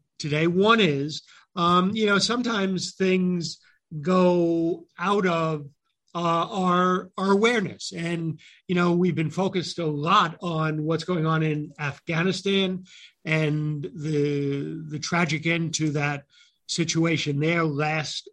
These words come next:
August, I believe it was. And we're focused, and we're gonna spo-, speak some more, uh, next week about the ongoing, um, war in the Ukraine.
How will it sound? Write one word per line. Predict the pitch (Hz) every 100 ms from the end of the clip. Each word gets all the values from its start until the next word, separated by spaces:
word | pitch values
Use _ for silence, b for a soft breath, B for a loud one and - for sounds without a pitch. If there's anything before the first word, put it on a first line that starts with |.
| -
August, | 170 190 175 190 175
I | 165
believe | 165 175 170
it | 170
was. | 180 175 175 - B B B B -
And | 170 175 175
we're | 175 165
focused, | 165 180 165 185 165
and | 175
we're | 170 160
gonna | 175
spo-, | 160 - 175 160 175
speak | - 170 -
some | 160
more, | 160 202 185 156 - b b b -
uh, | 160
next | 156 185 -
week | 190 156 143 - b b 147
about | 147 127 151 165 160 160 160 _ _ -
the | 156 156
ongoing, | 160 170 165 160 160 156 156 151 -
um, | 165 143 139 139 147
war | 156 147 156 151 -
in | 165 151 147 147 143 - - 220 -
the | 151
Ukraine. | 151 190 214 160 160 120